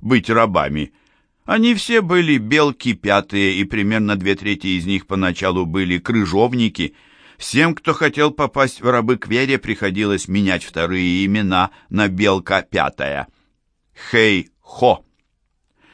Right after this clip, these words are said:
Вера обычно трудилась наравне со своими рабами. Она любила р-, поработать в полную силу.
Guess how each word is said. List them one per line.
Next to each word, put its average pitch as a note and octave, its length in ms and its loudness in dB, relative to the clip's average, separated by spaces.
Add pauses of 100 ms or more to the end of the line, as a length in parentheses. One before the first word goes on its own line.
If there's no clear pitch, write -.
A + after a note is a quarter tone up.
(200)
Вера F2 580 2 (440)
обычно F#3 580 -2
трудилась D#3+ 600 -2
наравне C3+ 560 2
со F2+ 160 -4
своими D#2 400 -6
рабами. D2 600 -4 (480)
Она D#2+ 460 -2
любила E3+ 560 2
р-, F#3 220 -4
поработать B2+ 640 2
в - 100 -18
полную F2 500 -2
силу. D2+ 460 -6